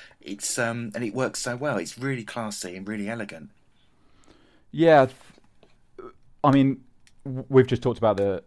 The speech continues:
Speaker 2: the shirt there, and the, the colour scheme is great. I think this, is it yellow stripes down the side of the shirt,
Speaker 1: That's
Speaker 2: which,
Speaker 1: right, yeah.
Speaker 2: which
Speaker 1: Mm-hmm.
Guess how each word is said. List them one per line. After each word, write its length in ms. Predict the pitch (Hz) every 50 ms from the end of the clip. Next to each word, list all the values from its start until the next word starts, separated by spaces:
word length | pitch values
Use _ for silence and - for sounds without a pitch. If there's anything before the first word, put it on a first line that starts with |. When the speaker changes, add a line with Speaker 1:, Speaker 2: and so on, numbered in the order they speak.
| _ -
Speaker 2:
the 120 | 95 104
shirt 440 | - - - 127 120 120 113 - -
there, 260 | 90 92 87 92 90 -
and 200 | 101 101 95 92
the, 160 | 95 95 95 92
the 80 | - -
colour 220 | - - 110 101
scheme 280 | - - - 92 92 90
is 80 | 87
great. 240 | - - 101 95 80
I 60 | -
think 180 | - 104 95 90
this, 240 | 85 - - - _
is 120 | - 123 104
it 80 | 113
yellow 300 | 110 123 131 135 131 123
stripes 420 | 117 120 - - 92 87 82 - -
down 200 | - 92 95 95
the 60 | 92
side 300 | - - 104 104 101 90
of 60 | 92
the 40 | 95
shirt, 200 | - - - 98
Speaker 1:
That's 160 | 107 101 -
Speaker 2:
which, 100 | - -
Speaker 1:
right, 220 | 113 98 92 82 -
yeah. 220 | 92 101 92 92 - _
Speaker 2:
which 220 | - 110 113 101 113
Speaker 1:
Mm-hmm. 140 | 127 135